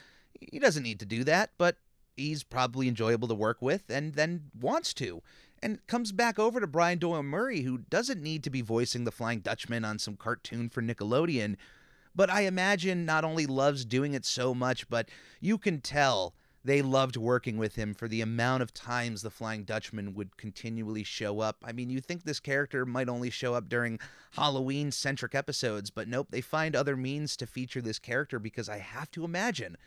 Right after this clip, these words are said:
working with Brian just must be such a pleasure for them, and he just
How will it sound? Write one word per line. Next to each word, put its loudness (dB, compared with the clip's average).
working -2
with -2
Brian 2
just -6
must -6
be -4
such -4
a -4
pleasure -2
for -6
them, -2
and -6
he -6
just -8